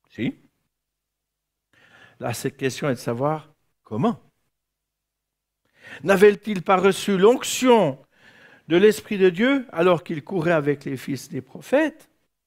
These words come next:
Oui. Mais au fond, quelle place avait Dieu dans sa vie ? Bah, pas la première, hein.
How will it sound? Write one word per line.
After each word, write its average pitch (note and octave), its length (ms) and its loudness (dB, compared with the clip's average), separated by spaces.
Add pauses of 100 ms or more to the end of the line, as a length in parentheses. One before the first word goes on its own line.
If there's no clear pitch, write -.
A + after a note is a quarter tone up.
(420)
Oui. E4+ 320 -10 (960)
Mais A3 140 6
au A3 120 4
fond, A#3 360 -4 (320)
quelle C#4+ 300 0
place G3 500 -6
avait C#3+ 280 -6
Dieu C3 320 -10
dans C3 160 -12
sa B2+ 180 -14
vie ? B2 300 -14 (1040)
Bah, A2 160 -10
pas - 200 -8
la A2 100 -6
première, A#2+ 520 -8
hein. A#2 180 -18